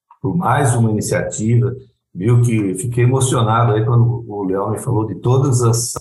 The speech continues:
a, a, os projetos que deverão chegar nesse mês aqui, que são projetos fundamentais, e eu fico muito feliz e orgulhoso em ver a S B U crescer dessa maneira. E vocês dois representam a juventude.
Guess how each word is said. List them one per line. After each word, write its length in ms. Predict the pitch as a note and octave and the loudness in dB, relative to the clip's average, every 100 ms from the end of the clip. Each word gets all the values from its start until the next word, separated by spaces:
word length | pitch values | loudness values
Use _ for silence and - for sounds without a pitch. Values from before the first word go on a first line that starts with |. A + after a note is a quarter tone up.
| _ _ _ _ _ - | _ _ _ _ _ -6
a, 60 | G2 | -4
a, 520 | G2 - F#2 F#2 F2+ F#2 F#2+ - _ - | -2 -2 -2 -2 -4 -8 -10 -14 _ -16
os 180 | - - | -12 -4
projetos 760 | C3+ A#2+ A#2 A2+ C3+ C3+ - | 0 2 2 2 2 0 -4
que 160 | - A#2 A2 | -4 -2 -2
deverão 340 | G#2 G#2 G#2+ G#2+ | 0 0 2 2
chegar 320 | G#2 G2+ G2+ | 0 0 0
nesse 260 | G2+ - G2 | -2 -4 -2
mês 260 | G2 F#2+ - | -2 -4 -6
aqui, 380 | - A2+ A#2 | -8 0 2
que 60 | A#2+ | 4
são 200 | B2 A#2+ | 4 4
projetos 380 | A#2+ A#2 A#2 - | 4 2 0 0
fundamentais, 1120 | C#3+ B2+ B2 G#2+ G2 G2+ F#2 A#2+ A#2+ - - _ _ _ _ _ | 2 2 2 2 0 -2 0 2 0 -2 -10 _ _ _ _ _
e 80 | - | -4
eu 80 | A2 | -2
fico 280 | C3+ A#2+ B2+ | 0 2 2
muito 840 | A2+ B2+ - - C#3+ B2 A2+ A#2 - | 4 4 2 0 0 2 0 -2 -2
feliz 800 | C3+ - A2+ D3+ D#3 - - - | -2 0 2 2 2 -2 -6 -4
e 140 | A2 | 0
orgulhoso 880 | B2 C3+ A#2 G2+ A#2 C3 B2 - - _ _ _ _ - | 2 2 2 2 2 2 0 -2 -10 _ _ _ _ -2
em 140 | A#2+ | 2
ver 420 | A#2+ G#2+ A#2 A#2+ | 4 2 2 2
a 100 | A2+ | 2
S 260 | A2 - A2+ | 0 -2 -2
B 80 | A2 | 0
U 100 | A2+ | 0
crescer 500 | A#2+ A#2 A#2+ A#2 G#2+ | 0 2 2 0 -2
dessa 240 | G#2 A#2 | -2 -2
maneira. 480 | A2 G#2 E2+ - - _ _ _ _ _ | -2 -2 -4 -8 -14 _ _ _ _ _
E 60 | A#2+ | 0
vocês 340 | A#2+ A#2+ F3 | 2 4 2
dois 240 | C#3 D#3+ D#3+ | 2 0 0
representam 560 | F3+ F3+ D3+ D#3+ D#3 | -2 0 0 0 0
a 60 | C#3+ | 0
juventude. 640 | C#3+ C#3+ C#3 A#2 G2 E2 | 2 2 0 -2 -6 -10